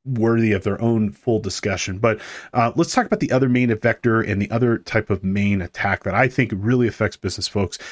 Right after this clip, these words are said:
which is a B E C attack, or business email compromise attack, which is essentially an extension of that social engineering. And, um, it just seems, Randy, that, uh, email has been and probably will be for as long as I'm in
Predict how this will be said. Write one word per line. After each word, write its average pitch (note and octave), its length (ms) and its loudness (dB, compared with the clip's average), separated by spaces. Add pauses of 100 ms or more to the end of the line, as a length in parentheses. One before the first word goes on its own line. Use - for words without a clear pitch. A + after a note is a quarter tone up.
(200)
which A2+ 180 0
is G#2+ 180 2
a G2+ 240 0 (160)
B G2+ 200 2
E F#2+ 40 2
C F#2+ 220 -4
attack, - 360 -10
or F2 100 -10
business F#2+ 360 -6
email F#2 260 -6
compromise F2+ 640 -12
attack, - 360 -12
which B2 200 0 (300)
is C#3+ 160 2
essentially D#3+ 400 4
an A#2 60 4
extension B2+ 640 0
of G#2+ 160 0
that G2 180 -6
social F2 440 -10
engineering. E2+ 640 -16 (140)
And, G2+ 380 -4
um, G2 420 -2 (140)
it C#3+ 140 0
just - 180 0
seems, E3 300 0
Randy, D3 300 2
that, A#2 280 0
uh, A2 220 2 (400)
email E3 640 2
has C#3 340 0
been C#3 280 2
and A2+ 160 0
probably C3+ 280 0
will B2 140 4
be B2 140 2
for A2 360 -2 (320)
as G#2+ 140 -4
long C3 160 2
as A2 100 2
I'm C3 180 2
in G#2+ 120 0